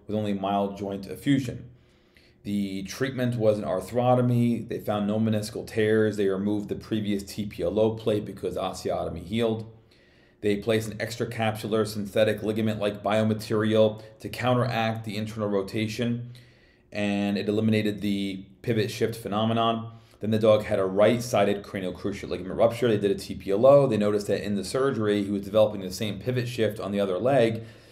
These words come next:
so they reinforced that T P L O with the extracapsular implant, and the dog did great.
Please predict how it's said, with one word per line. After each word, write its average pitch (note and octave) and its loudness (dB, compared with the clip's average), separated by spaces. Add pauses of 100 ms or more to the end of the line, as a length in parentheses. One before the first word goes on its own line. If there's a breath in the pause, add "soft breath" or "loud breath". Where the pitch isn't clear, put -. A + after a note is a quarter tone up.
(220 loud breath)
so A#2 8
they G#2+ 4
reinforced G#2+ 0
that G2+ 2
T A2 -6
P F#2 -4
L G2 2
O G2 4 (680)
with G2+ 0
the G2+ 0
extracapsular G2+ -6
implant, A#2 -2
and G2 -8
the F#2+ -8
dog F#2 0
did F2 -8
great. E2 -10